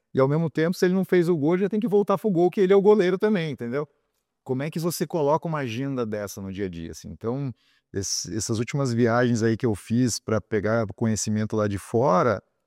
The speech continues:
me abriu muito essa cabeça assim, cara, o valor de você preparar um espacinho na sua agenda, nem que seja, cara, às vezes oito, nove da noite, ou acorda uma hora mais cedo, vai estudar, vai arejar a cabeça, vai olhar pra coisas que você não tá olhando hoje,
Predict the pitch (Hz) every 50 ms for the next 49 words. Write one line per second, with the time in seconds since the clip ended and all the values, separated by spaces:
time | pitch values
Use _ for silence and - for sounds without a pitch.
0 | _ _ 107 107 104 127 147 147 143 147 165 202 - 190 - - 156 - 147 131
1 | 123 123 110 113 107 - 113 101 95 - 123 120 120 110 101 95 92 - _ _
2 | _ _ _ _ _ _ _ _ _ _ _ 139 117 101 127 139 139 139 127 139
3 | 156 170 165 139 135 127 135 139 - - 139 - - 139 - - 120 117 117 120
4 | 131 147 180 180 - - 143 135 - - 147 135 127 127 117 - 131 120 110 87
5 | 98 104 104 101 92 90 85 - _ _ _ _ _ - 92 95 101 117 135 175
6 | - - - 151 147 143 135 135 107 120 113 107 104 110 98 98 110 120 127 -
7 | - 107 104 110 101 107 104 101 95 98 101 110 117 - - - 101 107 107 104
8 | - - 98 104 117 120 135 127 117 113 113 117 113 110 104 - - - - 104
9 | 98 104 110 107 113 120 117 - _ _ _ _ _ _ _ _ _ _ _ _
10 | 95 117 123 - - - 127 101 120 117 120 123 117 110 117 120 120 120 107 113
11 | 117 113 - 110 101 98 107 113 110 - 117 98 90 110 117 123 123 117 110 107
12 | 104 107 113 120 123 - - 127 113 - _ - 120 131 139 143 127 127 139 131
13 | - - - 101 120 113 131 131 - - 147 139 143 147 147 - 143 139 143 143
14 | 139 131 127 135 139 139 135 123 113 113 120 135 135 131 147 156